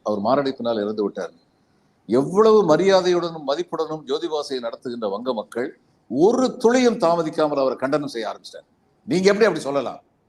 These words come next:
அப்படி சொல்லி கண்டனம் சொல்ல ஆரம்பிச்சிட்டார். அதையே தான் இப்ப நான் சொல்றேன். மம்தா வந்து நீதி நெறியான ஆட்சி நடக்க வேண்டும், பெண்களுக்கு பாதுகாப்பு கொடுப்பதில் என் அரசு முன்னெடுப்பில் நிற்கும்னு சொல்லி அவங்க சொல்றதெல்லாம் உண்மைனா உடனடியா அதுல நடவடிக்கை எடுக்கணும்.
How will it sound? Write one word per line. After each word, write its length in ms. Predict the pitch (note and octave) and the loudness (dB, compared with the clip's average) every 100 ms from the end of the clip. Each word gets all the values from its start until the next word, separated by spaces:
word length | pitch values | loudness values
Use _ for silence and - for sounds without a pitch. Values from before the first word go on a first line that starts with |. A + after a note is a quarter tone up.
| _ _ _ _ | _ _ _ _
அப்படி 220 | - C#3+ | -8 -6
சொல்லி 160 | D3+ D#3+ | -6 -4
கண்டனம் 280 | C3+ D3+ C3+ | -4 -6 -4
சொல்ல 200 | A#2+ G#2 | -4 -6
ஆரம்பிச்சிட்டார். 340 | F#2 - - _ _ _ _ _ _ - | -8 -16 -18 _ _ _ _ _ _ -10
அதையே 300 | A2+ D3+ F#3+ | -4 -2 0
தான் 120 | A3 | 0
இப்ப 180 | F#3+ D#3 | 0 0
நான் 120 | C3+ | -2
சொல்றேன். 360 | B2+ B2+ A2+ - _ _ _ _ _ G2+ | -2 -4 -6 -12 _ _ _ _ _ -6
மம்தா 400 | B2+ E3+ G3 E3+ | -6 0 2 2
வந்து 480 | C3+ A#2 A2 F#3 - _ _ | 0 -2 -4 -6 -12 _ _
நீதி 440 | - A#2 E3+ G#3+ G#3 | -8 -2 0 2 2
நெறியான 360 | E3+ E3+ E3+ | 4 4 2
ஆட்சி 320 | D#3+ C#3 C#3+ C3 | 2 0 -2 -6
நடக்க 260 | C3 C3 | -6 -6
வேண்டும், 280 | B2 A#2 G#2 | -8 -8 -8
பெண்களுக்கு 480 | C#3 F3+ G3+ G3 F3 | -6 -2 0 0 -2
பாதுகாப்பு 520 | - D3+ E3 D#3 D3+ | -2 -2 0 -2 -4
கொடுப்பதில் 540 | C3+ C#3 D3+ D3 C#3+ - _ | -6 -6 -4 -2 -4 -6 _
என் 200 | A#2+ C3 | -2 2
அரசு 300 | B2+ D#3 D3+ | 2 0 -2
முன்னெடுப்பில் 460 | C3 E3 E3 C#3+ C3 | -2 0 -2 -2 -4
நிற்கும்னு 240 | B2 C#3 | -4 -6
சொல்லி 240 | B2 C3 | -6 -2
அவங்க 180 | B2 G#2 | -2 -4
சொல்றதெல்லாம் 540 | G2+ B2 C#3+ C3 B2+ G2+ - - | -8 -6 -6 -2 -4 -4 -12 -6
உண்மைனா 720 | A#2+ D3+ C3+ A2 B2 E3+ - - _ _ _ G#2 | -2 2 2 2 2 2 -6 -20 _ _ _ 0
உடனடியா 400 | D#3+ G#3+ A3 A#3 | 2 4 4 4
அதுல 220 | A3+ F3+ | 4 2
நடவடிக்கை 440 | D3+ D#3 D3+ C3 A#2 | 0 -2 -2 -6 -14
எடுக்கணும். 280 | G2+ - | -16 -20